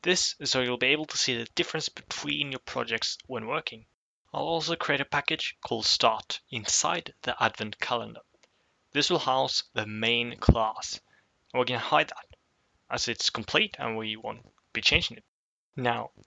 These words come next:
onto the bitmap class. I right-click the advent calendar package and choose new class. I want to put this class into a separate package inside advent calendar. So what we do is first write the name of our new package.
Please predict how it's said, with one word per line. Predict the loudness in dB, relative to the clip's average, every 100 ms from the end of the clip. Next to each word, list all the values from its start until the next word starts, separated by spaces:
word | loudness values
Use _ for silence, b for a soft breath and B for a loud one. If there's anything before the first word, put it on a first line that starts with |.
| -2
onto | -2 0 -2 -2 -6
the | -8 -6 -4
bitmap | -6 -4 -6 -4
class. | 0 0 0 -6 -6 -12 _ _ _ _ _ -10 0
I | 2
right-click | 4 2 2 0 0 -8 _ -12
the | -6 -2 2
advent | 2 0 -4
calendar | -2 -2 -2 -4
package | -2 -2 0 0 -2 -4
and | -4
choose | -2 -2 -2 -4
new | -8 -8 -8 -8
class. | -6 -4 -4 -4 -8 -10 B B B B
I | -2
want | 0
to | 0
put | 0 -2
this | 0 0
class | 4 4 4 2
into | -6 -4
a |
separate | 0 2 2 0 -2
package | -4 -2 0 -2 -2
inside | -6 0 2 6 6 4
advent | 0 -2 -4
calendar. | -6 -8 -14 -20 _ B B B
So | 2 4
what | 4
we | 2
do | -4 -8 -6
is | -6
first | -2 2 2 2
write | 2 2
the | 2
name | -2 -4 -6
of | -8 -6
our | -4
new | -4 -6
package. | 4 4 4 2 2 0